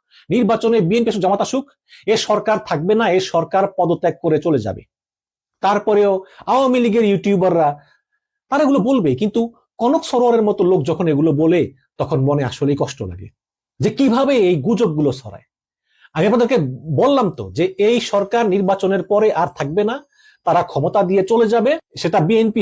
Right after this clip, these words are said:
হোক জামাত হোক, ক্ষমতা দিয়ে চলে যাবে। তারপর যে তিনশো জন এমপি হবে, এই তিনশো জন এমপি একাধারে মেম্বার অফ পার্লামেন্ট থাকবে, আর একাধারে সংবিধান সংস্কার কমিশনের সদস্য থাকবে এবং একই অনুষ্ঠানে তারা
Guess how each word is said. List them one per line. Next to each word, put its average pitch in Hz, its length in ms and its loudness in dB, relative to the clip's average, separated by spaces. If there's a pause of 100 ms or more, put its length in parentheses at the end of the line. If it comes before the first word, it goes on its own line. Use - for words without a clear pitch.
হোক 226 120 2 (120)
জামাত 185 320 0
হোক, 277 120 0 (540)
ক্ষমতা 196 340 0
দিয়ে 208 240 2
চলে 233 200 2
যাবে। 226 180 0 (680)
তারপর 214 460 0 (800)
যে 131 180 0 (100)
তিনশো 214 320 2
জন 240 160 4
এমপি 240 240 0
হবে, 233 180 2 (420)
এই 208 160 2
তিনশো 196 320 0
জন 220 160 2
এমপি 214 160 -2 (260)
একাধারে 208 360 2 (440)
মেম্বার 196 280 4
অফ 226 100 -2
পার্লামেন্ট 214 360 2
থাকবে, 226 240 -2 (460)
আর 151 120 0
একাধারে 202 360 0 (400)
সংবিধান 196 420 2 (120)
সংস্কার 170 300 -2
কমিশনের 220 360 0 (320)
সদস্য 226 260 0 (120)
থাকবে 98 200 -10 (340)
এবং 240 180 4 (500)
একই 294 240 -2 (140)
অনুষ্ঠানে 247 460 -2
তারা 226 140 2